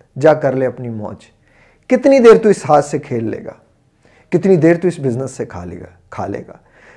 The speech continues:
यकीन अपने रब पे रखें, यकीन अपने अल्लाह पे रखें। कुदरत आपके साथ कभी नाइंसाफ़ी नहीं होने देंगी। जिससे नेकी करें उसके शर से बचें।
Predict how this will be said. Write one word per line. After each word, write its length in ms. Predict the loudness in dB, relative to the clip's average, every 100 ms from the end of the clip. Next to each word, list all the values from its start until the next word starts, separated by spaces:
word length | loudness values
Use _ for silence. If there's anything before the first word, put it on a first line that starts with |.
| 0
यकीन 320 | 2 4 4
अपने 260 | 4 6 4
रब 220 | 4 4
पे 100 | 4
रखें, 260 | 4 2 -2
यकीन 520 | 0 -2 -2 0 2 0
अपने 300 | -4 0 2
अल्लाह 240 | 2 0
पे 140 | 0 -4
रखें। 400 | -4 -6 -8 -6
कुदरत 520 | -6 -2 -4 -4 -14 -10
आपके 260 | -10 -10
साथ 160 | -10 -12 -10
कभी 180 | -8 -8
नाइंसाफ़ी 600 | -8 -10 -12 -16 -14 -12
नहीं 100 | -12
होने 200 | -14 -16
देंगी। 320 | -18 -16 -12
जिससे 300 | -10 -4 -2
नेकी 260 | -2 -4 -2
करें 180 | 0
उसके 200 | 0 -4
शर 200 | -6 -6
से 160 | -6 -8
बचें। 260 | -10 -12